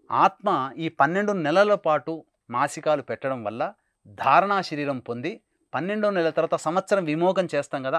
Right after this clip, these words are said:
అప్పుడు ఉన్నత లోకాలకి చేరుకొని అక్కడ మంచి అయితే మంచి, చెడు అయితే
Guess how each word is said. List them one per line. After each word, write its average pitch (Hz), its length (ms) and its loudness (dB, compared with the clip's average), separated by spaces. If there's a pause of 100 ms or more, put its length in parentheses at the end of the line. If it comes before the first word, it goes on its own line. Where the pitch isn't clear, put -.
అప్పుడు 214 340 2
ఉన్నత 165 340 2
లోకాలకి 143 500 0
చేరుకొని 135 380 -6 (440)
అక్కడ 156 260 2 (460)
మంచి 139 280 -2
అయితే 151 180 0
మంచి, 147 300 -4
చెడు 147 240 0
అయితే 143 160 0